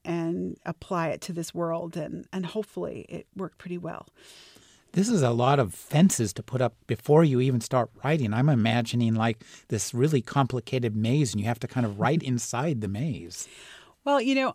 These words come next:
Speaker 1: I am not, uh, I'm not a big outliner,
Speaker 2: Mm.
Speaker 1: it must be said. So for me, it felt very organic. You know, I would, I re-,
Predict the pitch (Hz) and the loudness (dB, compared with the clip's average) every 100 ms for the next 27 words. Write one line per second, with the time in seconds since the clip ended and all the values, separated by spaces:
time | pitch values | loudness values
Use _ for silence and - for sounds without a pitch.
0 | - 233 277 294 233 226 233 233 - _ | 0 0 2 2 2 0 -2 -4 -6 _
1 | _ _ _ 185 135 - 98 95 50 - | _ _ _ -2 -2 -4 -8 -10 -12 -8
2 | 208 214 226 226 - 190 156 214 208 - | -4 -2 -2 -4 -4 -6 -4 -4 -4 -2
3 | 180 - 170 147 151 - - _ - 123 | -2 0 -2 -4 -4 -8 -14 _ 0 2
4 | 113 87 190 196 180 - 180 - 175 82 | 2 0 -2 0 0 -2 -6 -2 -2 -2
5 | - - - - 214 202 196 196 190 226 | -6 -12 -6 0 2 2 0 -2 -4 -2
6 | 220 247 269 - - - 214 - 180 190 | 0 0 0 -4 -8 -2 0 0 -2 -2
7 | 190 - 185 175 - 165 170 190 220 - | -2 -2 -4 -4 -4 -2 -2 -4 -6 -10
8 | - 202 180 170 185 185 180 - _ _ | -8 -4 0 0 0 -2 -6 -14 _ _
9 | _ - 208 226 220 240 | _ -2 -2 -2 -4 -4